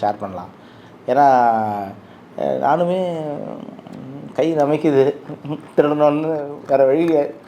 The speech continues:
நல்லவனா ஆயிடணும்னு நினைக்கிறேன். ஆனா திட்டு பசங்களை பார்த்த உடனே திருடணும்னு தான் பார்த்து தோணுது. கரெக்ட் தானே? ஒரு செயின் பறிப்பா கொ-, கொண்டாந்து, ஆ, லாக்கப்ல வச்சு திருப்பி வெளியே விட்டலாம், வெளியே வந்து அதே, அதே வேலை தான் திருப்பி பண்ணுவான். அவனுக்கு தெரிஞ்ச தொழில் தான் அவன் பண்ணுவான்,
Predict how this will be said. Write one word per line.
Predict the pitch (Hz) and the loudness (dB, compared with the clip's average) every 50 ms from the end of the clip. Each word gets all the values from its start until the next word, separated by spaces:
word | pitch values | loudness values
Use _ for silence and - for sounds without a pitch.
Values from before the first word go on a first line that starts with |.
| - - - | -20 -10 2
நல்லவனா | 123 135 147 156 156 156 156 147 143 139 139 | 2 4 6 6 4 6 4 4 4 4 4
ஆயிடணும்னு | 143 139 147 170 175 | 2 2 -2 -2 2
நினைக்கிறேன். | 165 160 170 175 165 165 151 156 180 180 - - - - _ - | 2 4 4 4 4 4 2 2 0 -2 -8 -20 -20 -20 _ -14
ஆனா | - 139 175 | -6 -4 -4
திட்டு | - - - - - - 285 - 254 | -4 -4 -8 -20 -14 -14 -6 -2 -2
பசங்களை | 226 226 202 180 143 - | -2 2 4 2 2 4
பார்த்த | - 143 185 190 - 180 | 4 2 2 2 2 -2
உடனே | 160 165 165 156 131 110 98 98 - - - - - | -2 0 -2 -2 -2 -2 -4 -8 -12 -16 -14 0 4
திருடணும்னு | 277 294 277 254 233 220 190 170 143 120 | 4 4 4 4 4 4 4 4 2 0
தான் | 107 104 107 | -8 -10 -4
பார்த்து | - 254 247 254 226 208 | -2 -2 -2 0 0 -2
தோணுது. | 190 160 131 123 - - - - _ _ _ _ _ _ _ _ _ _ - - | -2 -2 -8 -12 -14 -16 -20 -20 _ _ _ _ _ _ _ _ _ _ 0 2
கரெக்ட் | 170 175 | 2 2
தானே? | 165 175 165 139 110 98 - - - - _ | 4 2 2 2 2 -2 -6 -14 -20 -18 _
ஒரு | - 165 160 | -2 0 0
செயின் | 156 156 190 208 214 185 | 2 4 2 2 4 4
பறிப்பா | 202 196 180 185 180 | 2 2 4 4 4
கொ-, | 175 170 180 175 175 | 4 6 4 2 4
கொண்டாந்து, | 165 185 185 190 190 190 196 190 190 185 185 180 180 180 165 - - - _ _ - | 2 0 -2 -2 -2 2 2 4 4 4 4 2 2 0 -2 -4 -10 -20 _ _ 0
ஆ, | 190 185 185 175 175 175 175 170 | 2 4 6 8 8 8 8 8
லாக்கப்ல | 175 180 185 185 185 170 185 175 | 6 4 4 2 0 2 2 0
வச்சு | 170 165 170 196 175 | 0 0 -8 -10 -4
திருப்பி | 156 185 185 170 175 | -4 -4 -2 -2 -2
வெளியே | 175 180 185 190 | -2 0 2 0
விட்டலாம், | 180 170 180 180 180 175 | 2 2 2 4 4 2
வெளியே | 170 175 185 185 | 2 2 0 0
வந்து | 180 185 180 190 196 190 190 180 180 | 0 0 0 0 0 2 4 4 4
அதே, | 175 175 190 190 | 4 4 4 4
அதே | 180 175 185 202 208 | 4 4 4 2 2
வேலை | 202 190 190 | 2 0 0
தான் | 196 196 | -2 -6
திருப்பி | 170 185 185 160 160 151 | -4 -4 -4 -2 -2 -2
பண்ணுவான். | 143 139 139 135 | -2 0 0 2
அவனுக்கு | 135 165 208 240 240 214 196 247 | 4 4 4 4 2 2 2 2
தெரிஞ்ச | 240 233 269 262 | 2 2 2 4
தொழில் | 262 262 269 269 | 4 4 6 6
தான் | 277 277 269 269 | 4 4 4 0
அவன் | 254 247 247 233 | 0 0 0 0
பண்ணுவான், | 226 202 165 131 120 | 2 2 2 2 0